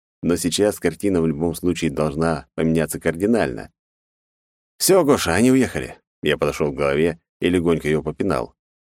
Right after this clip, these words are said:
Актёр из артефакта вышел прекрасный. Как только запахло жареным,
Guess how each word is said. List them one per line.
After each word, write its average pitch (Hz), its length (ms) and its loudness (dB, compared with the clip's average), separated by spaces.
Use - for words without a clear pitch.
Актёр 139 460 2
из - 240 -6
артефакта 95 600 -2
вышел 80 320 -2
прекрасный. 76 680 -4
Как 123 160 0
только 117 200 2
запахло 85 460 -2
жареным, 82 440 0